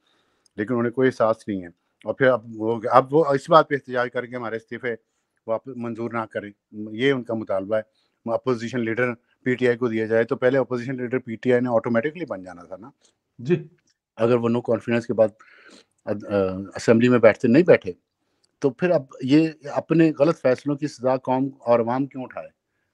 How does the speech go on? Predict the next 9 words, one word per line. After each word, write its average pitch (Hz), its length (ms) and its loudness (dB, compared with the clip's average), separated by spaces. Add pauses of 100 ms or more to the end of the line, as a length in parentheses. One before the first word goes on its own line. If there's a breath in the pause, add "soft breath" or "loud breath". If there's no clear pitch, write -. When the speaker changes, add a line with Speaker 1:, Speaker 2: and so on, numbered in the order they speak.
Speaker 1:
दूसरी 117 280 -4
सियासी 123 340 0
जमातें 113 320 0
क्यों 123 120 -2
उठाए, 101 200 -4
हमारा 107 200 2
निज़ाम 113 380 2
क्यों 120 180 -4
उठाए? - 220 -8